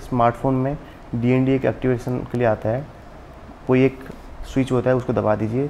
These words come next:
ताकि call भी नहीं आएंगे। Call नहीं आएंगे तो आप आराम से पढ़ाई कर सकते हैं with concentration। उसके बाद आपका आएगा keep study room and study space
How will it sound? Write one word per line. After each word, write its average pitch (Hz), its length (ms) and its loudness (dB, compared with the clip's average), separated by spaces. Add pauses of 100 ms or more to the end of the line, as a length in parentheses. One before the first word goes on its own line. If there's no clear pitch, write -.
ताकि 127 200 -2
call 120 260 4
भी 120 120 2
नहीं 110 200 2
आएंगे। 101 260 -2 (600)
Call 135 160 6
नहीं 143 240 6
आएंगे 143 260 4
तो 147 160 -4
आप 113 140 -2 (380)
आराम 117 240 2
से 123 120 -4
पढ़ाई 101 260 0
कर 101 120 -6
सकते - 340 -10
हैं 113 80 -8 (500)
with 131 200 2
concentration। 101 640 0 (2750)
उसके 127 280 2
बाद 135 400 6 (1300)
आपका 117 360 0
आएगा 117 340 4 (120)
keep 165 180 2
study 135 400 2
room 147 260 4 (160)
and 123 240 2 (500)
study 131 340 2
space 110 320 0